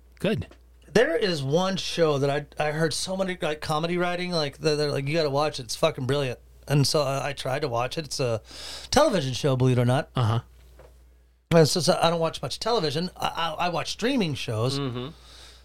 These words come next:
Speaker 2: So I started trying to check out Brooklyn Nine-Nine, Nine,
Speaker 1: Brooklyn Nine-Nine. Yeah.
Speaker 2: Nine-Nine, yeah.
Speaker 1: Yeah.
Speaker 2: Horrible.
Speaker 1: Oh, you didn't like it?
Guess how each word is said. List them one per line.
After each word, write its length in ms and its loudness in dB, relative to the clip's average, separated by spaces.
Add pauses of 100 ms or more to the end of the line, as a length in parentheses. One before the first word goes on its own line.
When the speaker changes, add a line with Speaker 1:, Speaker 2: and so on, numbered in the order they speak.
(140)
Speaker 2:
So 100 4
I 60 2
started 280 0
trying 240 -4
to 400 0
check 260 -2
out 260 -4
Brooklyn 600 2
Nine-Nine, 1080 2
Nine, 280 0
Speaker 1:
Brooklyn 300 2
Nine-Nine. 420 0 (240)
Yeah. 140 2
Speaker 2:
Nine-Nine, 300 -2
yeah. 160 -6 (260)
Speaker 1:
Yeah. 200 0
Speaker 2:
Horrible. 840 2 (140)
Speaker 1:
Oh, 100 2
you 100 2
didn't 140 0
like 180 0
it? 160 -4